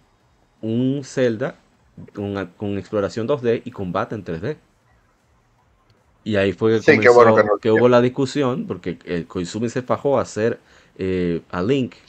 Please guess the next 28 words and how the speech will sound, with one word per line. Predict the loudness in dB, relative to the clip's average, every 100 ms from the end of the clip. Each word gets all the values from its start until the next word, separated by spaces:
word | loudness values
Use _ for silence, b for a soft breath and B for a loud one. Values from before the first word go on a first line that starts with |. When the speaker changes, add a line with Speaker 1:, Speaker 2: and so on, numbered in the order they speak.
| _
Speaker 1:
al | -8
estilo | -8 -8 -6 -4 -2
de | 0 0 -2
Star | -2 -4 -4
Fox, | -4 -6 -10
o | -12
sea, | -12
con | -8 -10
ese | -8
mismo | -8 -6 -6 -6 -8 -8
engine, | -8 -8 -8
entre | -10 -10
comillas. | -8 -6 -8 -10 _ _ _ _ _ _ _ _ _ _ _ _
Pero | 0 2 4 2
entonces | 0 2 2 0 -10
vino | -6 -2 -2 0
Miyamoto | 0 0 -2 -2
y |
dijo, | -2
"No, | 0
loco, | 0 0
eso | -4 -4
hay |
que | -4
hacerlo | -4 -4
en |
primera | -2 -2 -4
persona". | -4 -4 -6 -8